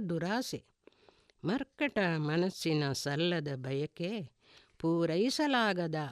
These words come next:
ಅಪರಿಮಿತ ಬೇಡಿಕೆ. ಹುಚ್ಚೆದ್ದು ಕುಣಿಯುವ ಮನಕ್ಕೆ ಹಾಕಬೇಕು ಕಡಿವಾಣದ ಸಲಾಕೆ. ನಾನು ನನ್ನದೆಂಬ ಅಹಂಕಾರವ ಬಿಟ್ಟು ಎಲ್ಲರೊಳು ಒಂದಾಗುವ,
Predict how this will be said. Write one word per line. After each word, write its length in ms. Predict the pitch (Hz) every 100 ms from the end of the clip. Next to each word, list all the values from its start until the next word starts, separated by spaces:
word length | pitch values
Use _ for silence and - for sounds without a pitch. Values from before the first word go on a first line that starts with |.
| -
ಅಪರಿಮಿತ 600 | 147 190 196 180 151 147
ಬೇಡಿಕೆ. 580 | 135 135 147 180 165 - - _ _ - - - -
ಹುಚ್ಚೆದ್ದು 680 | 233 _ - 220 226 214 240
ಕುಣಿಯುವ 520 | - 190 214 220 202 190
ಮನಕ್ಕೆ 540 | 170 165 185 - 151 143 170 202 _
ಹಾಕಬೇಕು 760 | - 127 139 165 160 165 196 220
ಕಡಿವಾಣದ 800 | - 170 175 180 180 202 247 247 247
ಸಲಾಕೆ. 640 | - 147 160 196 - 127 - - _ - - - _
ನಾನು 460 | 180 185 226 262 233 208 185 165
ನನ್ನದೆಂಬ 800 | 151 180 202 208 175 175 165 160 -
ಅಹಂಕಾರವ 800 | 139 143 160 156 151 156 175 214 233 151 _ - - -
ಬಿಟ್ಟು 400 | 165 175 - - 285 _ - -
ಎಲ್ಲರೊಳು 680 | 160 220 254 254 220 190 160
ಒಂದಾಗುವ, 680 | 147 151 156 160 156 117